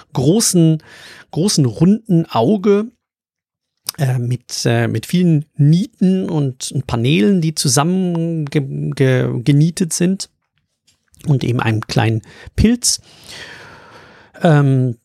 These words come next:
ja, verschiedene Varianten. Einmal zeigt er drauf, einmal schaut er ihn an, einmal schaut er ihn von oben an, mal von unten.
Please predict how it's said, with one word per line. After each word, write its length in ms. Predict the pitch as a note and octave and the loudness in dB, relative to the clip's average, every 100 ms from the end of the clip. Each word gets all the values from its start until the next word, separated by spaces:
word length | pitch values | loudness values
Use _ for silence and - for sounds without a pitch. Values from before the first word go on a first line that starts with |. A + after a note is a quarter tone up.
| _ | _
ja, 280 | A#2 G#2+ A2 - | -2 0 0 -2
verschiedene 440 | - - D#3 C#3 | -2 0 2 4
Varianten. 640 | A#2 G#2+ C3 D3+ C#3+ A#2 A#2 | 2 2 2 2 0 -2 -2
Einmal 260 | A#2 F2+ | -4 -4
zeigt 360 | F#2 D#3+ D#3+ - | -2 -2 -2 -2
er 80 | C#3+ | -2
drauf, 460 | - B2+ B2+ C3 | 2 2 4 0
einmal 240 | - F#2+ F#2 | -2 -8 -6
schaut 300 | - G#2 G2+ | -4 -4 -4
er 60 | |
ihn 120 | F#2 - | -6 0
an, 240 | F#3+ F#3 | 2 2
einmal 260 | B2+ A#2+ A2+ | 2 2 0
schaut 200 | A2 B2 | -2 -4
er 60 | |
ihn 80 | A2 | -6
von 140 | - | -4
oben 260 | A#3 G#3+ F#3 | 0 2 2
an, 200 | E3 E3 | 2 2
mal 200 | B2+ G#2 | 2 -2
von 140 | - | -4
unten. 600 | G2+ F#3 F#3 - D#3 D3+ | 0 2 2 0 0 0